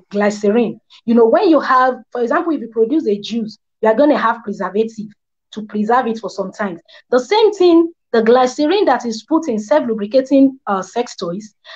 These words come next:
that glycerin must have an increased shelf life. Therefore, they put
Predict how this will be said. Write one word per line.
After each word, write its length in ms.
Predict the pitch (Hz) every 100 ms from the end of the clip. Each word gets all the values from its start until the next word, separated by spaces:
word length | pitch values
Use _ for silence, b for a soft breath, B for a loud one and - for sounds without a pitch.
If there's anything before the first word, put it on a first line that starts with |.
| B
that 200 | - 415 320
glycerin 640 | 269 240 - 269 311 320
must 240 | 262 214
have 380 | - 294 294 - - _ -
an 140 | 208
increased 560 | 220 226 - 302 285 -
shelf 300 | - 254 208
life. 260 | 208 196 175
Therefore, 340 | 254 285 269 247
they 140 | 214
put 200 | 202 233